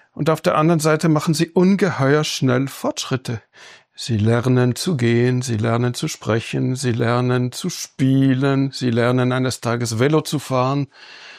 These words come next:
und sind, äh, von einer Schnelligkeit, die uns immer wieder beeindruckt. Und ich glaube, in jedem Menschen ist beides drin, das Konservative wie das Fortschrittliche. Bei mir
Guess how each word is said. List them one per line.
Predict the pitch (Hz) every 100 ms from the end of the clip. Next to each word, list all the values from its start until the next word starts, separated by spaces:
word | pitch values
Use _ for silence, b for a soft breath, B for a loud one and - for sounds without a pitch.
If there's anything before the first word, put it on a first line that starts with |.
| B B
und | 143 139 131
sind, | 143 147 143 - 151
äh, | 139 139 135 135 131 B B _
von | - 139 139 -
einer | - 139 147 147 143 127 b b b b b b b b
Schnelligkeit, | - - 123 131 185 196 - - 143 156 151
die | 156
uns | 147 147 -
immer | - 143 147 135
wieder | 135 131
beeindruckt. | - - 127 165 - 190 185 190
Und | 170
ich | 160 -
glaube, | - 143 147 156 - b b b b b b _
in | 143 127
jedem | 135 185 156
Menschen | 131 127 - 127 131 -
ist | 127 117 - - -
beides | 120 127 127 113
drin, | - 135 135
das | 127 -
Konservative | 123 127 123 120 - 117 117
wie | 113
das | 117 117
Fortschrittliche. | 131 165 - 143 - 139 143 135
Bei | 131
mir | 123 123 131 131